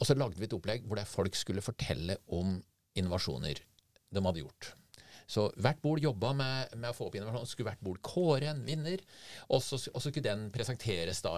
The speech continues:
i, eh, i, i plenum. Sånn at, eh, og da viste det seg at de tinga som, eh, ble vinnere, det var der hvor de hadde tryna. Og vi var livredd for dette, for vi tenkte, «Det må være positivt, det må være hyggelig, det må være,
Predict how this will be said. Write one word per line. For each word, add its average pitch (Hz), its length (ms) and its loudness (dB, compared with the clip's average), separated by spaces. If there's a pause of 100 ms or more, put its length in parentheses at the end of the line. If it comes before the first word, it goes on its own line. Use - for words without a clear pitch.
(120)
i, 85 340 -2
eh, 80 320 -2 (140)
i, 90 360 -6
i 113 120 2
plenum. 69 440 -4
Sånn 92 240 -6
at, - 180 -12
eh, 76 120 -8 (800)
og 135 100 8
da 165 120 4
viste 151 280 0
det 101 80 -2
seg 95 240 -2 (160)
at 139 140 -2
de 151 240 -4
tinga 147 460 2 (1000)
som, 143 500 4 (120)
eh, 123 140 0
ble 143 180 6
vinnere, 160 420 0 (260)
det 127 260 2
var 151 180 2
der 117 240 -2
hvor 147 100 -2
de 147 100 0
hadde 147 280 -2 (180)
tryna. 185 380 -2 (1200)
Og 123 120 6
vi 123 100 -2
var 143 100 2
livredd 135 440 -2
for 123 120 -4
dette, 110 180 -2
for 117 80 -6
vi - 60 -2
tenkte, 92 180 -4
«Det 117 100 0
må 139 120 4
være 147 100 0
positivt, 139 540 -2
det 95 80 -6
må 113 100 -2
være 127 180 0
hyggelig, 131 440 -2
det 117 100 -2
må 117 140 -4
være, 110 220 -2